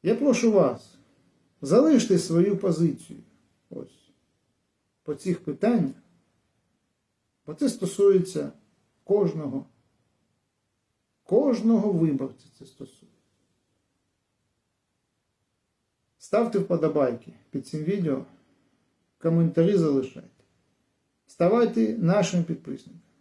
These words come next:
Сьогодні у нас дуже така важлива тема, але яка, я думаю,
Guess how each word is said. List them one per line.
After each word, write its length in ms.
Сьогодні 640
у 60
нас 240
дуже 460
така 440
важлива 560
тема, 420
але 240
яка, 420
я 200
думаю, 480